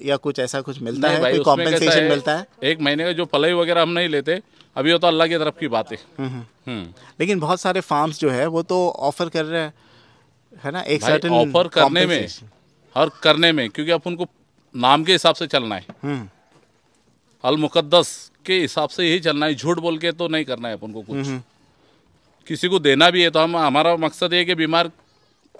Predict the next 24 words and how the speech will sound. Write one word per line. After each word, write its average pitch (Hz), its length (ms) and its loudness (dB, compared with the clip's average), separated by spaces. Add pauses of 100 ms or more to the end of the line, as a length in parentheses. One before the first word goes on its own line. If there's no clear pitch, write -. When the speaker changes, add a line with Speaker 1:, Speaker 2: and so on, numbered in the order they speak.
(180)
Speaker 2:
किसी 170 220 -4
को 175 120 -2
देना 135 260 0
नहीं 110 200 -8
है। 95 120 -16 (180)
Speaker 1:
ओके। 117 240 -8 (320)
Speaker 2:
जहाँ 131 160 2
हमारा 170 240 2
चलेगा। 147 460 -2 (480)
Speaker 1:
ओके। 123 280 -4 (120)
Speaker 2:
कस्टमर 170 400 -2
के 180 80 0
पास 170 160 0
जाके 165 220 -2
हमारा 170 240 -2
ना 165 140 -2
उसका 160 180 -4
शौक 156 260 -4
नहीं 160 140 -4
तोड़ना 110 280 -8
है 104 60 -10
हमें। 92 180 -14 (540)
Speaker 1:
ठीक 110 200 -16
है, - 260 -18